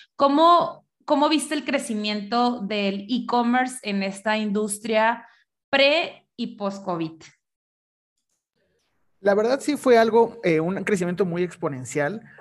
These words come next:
Speaker 2: porque a pesar de que en las tiendas, eh, de especialidad o en las tiendas que venden, eh, vino, en los supermercados, tenemos asesoría de, de algún experto, no siempre va a estar ahí.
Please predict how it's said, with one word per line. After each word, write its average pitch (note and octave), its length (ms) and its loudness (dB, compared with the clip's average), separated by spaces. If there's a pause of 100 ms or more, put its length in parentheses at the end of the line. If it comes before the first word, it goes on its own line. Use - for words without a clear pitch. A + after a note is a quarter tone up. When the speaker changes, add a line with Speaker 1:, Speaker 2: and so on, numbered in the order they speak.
(300)
Speaker 2:
porque F3+ 340 2
a E3+ 100 4
pesar F#3 220 0
de A3 100 0
que A3 200 -2
en E3+ 80 -4
las D3+ 180 -4
tiendas, F3 560 -2
eh, C3+ 380 -4
de C#3+ 100 -8
especialidad C#3+ 680 -4
o - 40 -12
en D3+ 60 -12
las C#3 100 -10
tiendas D#3 240 -10
que - 100 -8
venden, C#3+ 540 -6
eh, B2+ 100 -16
vino, D#3 400 -8
en D3 60 -12
los C#3+ 100 -12
supermercados, D#3 720 -6 (280)
tenemos E3+ 420 -6
asesoría D#3 560 -6
de, C#3+ 300 -6
de C#3 100 -14
algún D3 240 -10
experto, F3 640 -8
no F3+ 160 -4
siempre E3+ 320 -6
va D#3 80 0
a D3+ 40 -2
estar C#3+ 260 -8
ahí. D3+ 240 -6